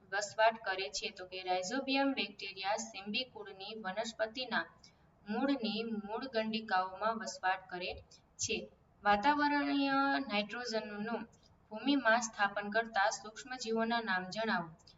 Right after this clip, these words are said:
તો કે રાઇઝોબિયમ બેક્ટેરિયા નોનસ્ટોક અને એના વિના લીલ વાતાવરણીય નાઇટ્રોજનનું ભૂમિમાં સ્થાપન કરે છે. માંગ્યા મુજબ ઉત્તર લખો. કોઈ પણ બે ઉદાહરણ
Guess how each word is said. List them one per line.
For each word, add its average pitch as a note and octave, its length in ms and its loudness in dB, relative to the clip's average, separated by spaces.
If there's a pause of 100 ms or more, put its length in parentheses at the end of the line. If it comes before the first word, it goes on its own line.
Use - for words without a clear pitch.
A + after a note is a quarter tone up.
(260)
તો G3+ 100 -8
કે G3+ 200 -8
રાઇઝોબિયમ C4+ 920 0 (340)
બેક્ટેરિયા G#3+ 720 -2 (500)
નોનસ્ટોક C4 580 0
અને G#3 500 -6
એના A3 340 0
વિના A3+ 420 2 (500)
લીલ B3+ 280 -2 (600)
વાતાવરણીય G3+ 800 4 (140)
નાઇટ્રોજનનું G3+ 800 -4
ભૂમિમાં G#3 540 -4
સ્થાપન F#3+ 540 -8
કરે F#3 360 -4 (460)
છે. F#3 340 -6 (600)
માંગ્યા A#3 320 6
મુજબ C#4 420 4
ઉત્તર A3+ 420 4 (160)
લખો. F#3+ 500 -4
કોઈ A#3+ 160 0
પણ C4+ 240 2
બે A3+ 140 2
ઉદાહરણ G#3+ 440 4